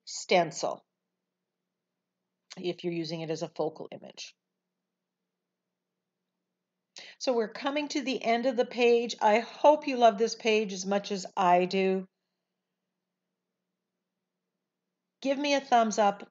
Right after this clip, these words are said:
leave me a comment, subscribe to my channel if you're not a subscriber already.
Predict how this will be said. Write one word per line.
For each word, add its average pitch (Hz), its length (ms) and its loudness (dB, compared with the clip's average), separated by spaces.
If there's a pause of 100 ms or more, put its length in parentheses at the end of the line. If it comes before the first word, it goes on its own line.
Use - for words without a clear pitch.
leave 294 380 0
me 277 160 2
a 240 80 2
comment, 190 600 0
subscribe 294 840 2
to - 120 -12
my 269 200 0
channel 254 680 2
if 240 140 0
you're 226 100 -2
not 226 280 2
a 247 40 0
subscriber 233 720 4
already. 220 720 4